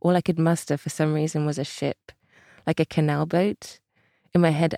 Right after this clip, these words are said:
I could only imagine, maybe the word Fisher, you know, might have been the reason. I'm like, it,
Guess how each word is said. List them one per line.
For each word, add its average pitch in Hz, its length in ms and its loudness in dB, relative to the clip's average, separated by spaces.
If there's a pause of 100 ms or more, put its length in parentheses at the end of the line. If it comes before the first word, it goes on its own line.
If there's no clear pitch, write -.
I 156 40 -4
could 170 140 0
only 190 220 6
imagine, 160 560 0
maybe 185 340 4
the 170 100 0
word 165 180 2
Fisher, 151 520 -2
you 175 80 2
know, 165 200 2 (180)
might 175 160 2
have 165 100 2
been 160 140 2
the 156 80 2
reason. 160 420 0 (580)
I'm 170 100 2
like, 160 200 2
it, - 200 -2